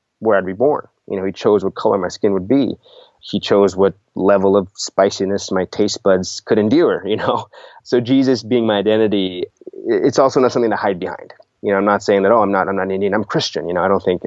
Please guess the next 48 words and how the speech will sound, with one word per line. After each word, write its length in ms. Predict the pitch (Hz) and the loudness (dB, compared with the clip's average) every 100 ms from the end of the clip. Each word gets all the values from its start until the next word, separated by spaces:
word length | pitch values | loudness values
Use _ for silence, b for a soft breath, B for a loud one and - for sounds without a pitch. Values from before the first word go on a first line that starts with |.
| - | 0
I 40 | |
don't 120 | 95 | 2
think 160 | 92 92 | 2 2
that's 340 | 90 - - - | 0 0 -10 -6
really 340 | 90 101 92 | -2 2 2
biblical. 580 | 95 127 120 - - - | 2 2 0 -2 -6 -6
<laughs> 0 | |
Um, 420 | 117 - 110 92 85 b _ | -4 0 2 0 -4 b _
so 80 | 117 | -2
it's 100 | - | 0
complicated, 720 | 160 156 123 - 98 80 80 | 0 2 0 -2 -4 -4 -6
but 140 | 95 | -4
I 60 | 92 | -2
think 120 | 101 | -4
it's 120 | 92 | -6
a 20 | 87 | -4
good 160 | 95 | -6
thing 140 | 95 90 | -4 -6
that 100 | 82 | -8
it's 100 | - | -10
complicated. 680 | - - 95 - 87 - - _ _ - | -10 -8 -8 -6 -6 -6 -12 _ _ 0
I 80 | 143 | 2
think 140 | 175 | 2
so 100 | 160 | 2
much 160 | 143 135 | 2 0
of 60 | |
the 60 | 110 | -2
power 240 | 117 117 | 2 2
of 60 | 107 | 2
the 60 | |
gospel 480 | 95 92 98 - 101 | 0 0 0 -2 -4
lies 320 | 92 90 95 | 0 0 0
in 60 | 98 | -4
the 60 | 92 | -4
fact 320 | - 95 92 | 0 0 0
that 100 | 98 | -4
it 160 | 90 - | -4 0
both 300 | 98 95 - _ _ _ - - | 0 0 -6 _ _ _ -4 0
transcends 720 | 113 113 143 120 127 127 - | 2 2 2 2 2 0 -6
cultural 640 | - 135 127 - 127 123 110 | -2 0 0 0 2 2 0
boundaries 600 | 113 117 120 120 120 120 | 0 0 2 2 2 2
while 140 | 110 101 | 2 4
also 260 | 104 101 | 2 0
being 220 | 101 104 92 | -2 -2 0
worked 260 | 101 95 | -2 0
out 260 | 98 90 90 _ - | 2 2 0 _ -14
within 600 | 101 101 95 - 107 98 | -4 -2 0 2 0 2
those 360 | 82 71 - | -2 -4 -8